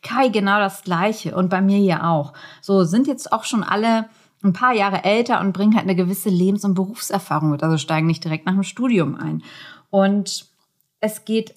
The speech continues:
alleine auch schon deswegen so viel einfacher und so viel schneller, weil jeder auch weiß, was seine Aufgaben sind und was auf uns zukommt. Also keine Kinderkrankheiten diesmal. Und ich kann euch wirklich sagen, es ist so viel mehr entspannter, wenn man weiß, was auf einen zukommt und nicht diese ganzen,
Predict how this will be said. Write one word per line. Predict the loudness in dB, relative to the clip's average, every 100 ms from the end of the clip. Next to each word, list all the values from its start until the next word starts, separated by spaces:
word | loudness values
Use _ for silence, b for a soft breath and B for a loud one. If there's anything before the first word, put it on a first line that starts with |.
| -6
alleine | -2 0 2 2 2
auch |
schon | 0 -2 -2
deswegen | -4 -4 0 2 2
so | -2
viel | -2 -4 -2
einfacher | -2 -2 -2 -2 2 0 2
und | 0
so | 0
viel | -4
schneller, | -2 2 4 4 2 0 B B B B
weil | 0 2
jeder | 2 2 2
auch | -2 0
weiß, | -2 -2 -6
was | -2
seine | -2 0
Aufgaben | 0 -2 -4 -4 -2 -2
sind | -2 -2 -4 -4
und | -6
was | -6
auf | -10 -10
uns | -10 -10
zukommt. | -12 -12 -20 -20 -20 -20 b b b b b
Also | -2 -2
keine | -4 -6
Kinderkrankheiten | -4 0 2 2 -2 -4 -2 -2 -2 -2 -4
diesmal. | -4 -2 2 2 0
Und | -2
ich | -4 -4
kann | -4 -2
euch | -2 -2
wirklich | -4 -4 -2
sagen, | 0 0 -2
es | -4
ist | -6 -4
so | -4
viel | -2 0
mehr | 2 2
entspannter, | 0 -2 -2 -2 -2 -2
wenn |
man | 0 0 0
weiß, | -4 -4
was | -8 -10
auf | -6
einen | -6
zukommt | -6 -12 -4 -2 -2
und | 0 0
nicht | 0 -2
diese | -4 -2
ganzen, | -2 -2 -4 -2 -2